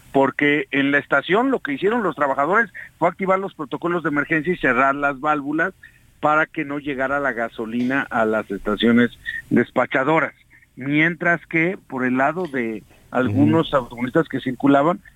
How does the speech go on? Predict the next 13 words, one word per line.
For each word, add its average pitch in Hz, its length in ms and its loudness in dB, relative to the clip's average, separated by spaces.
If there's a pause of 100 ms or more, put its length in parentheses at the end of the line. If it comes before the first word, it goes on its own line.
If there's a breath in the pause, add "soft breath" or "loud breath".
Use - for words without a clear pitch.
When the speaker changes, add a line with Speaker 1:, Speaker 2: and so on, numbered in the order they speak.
Speaker 1:
pues 139 160 -2
alertaron 151 580 0
a 190 60 -4
las 151 160 -6
personas 165 380 -8
Speaker 2:
Qué 120 120 -6
Speaker 1:
que 143 100 -8
salieron 156 400 0
Speaker 2:
barbaridad. 95 320 -4
Speaker 1:
literalmente 139 800 0
corriendo, 139 500 0
Speaker 2:
Oye, 127 280 6
Speaker 1:
Javier. 139 120 -4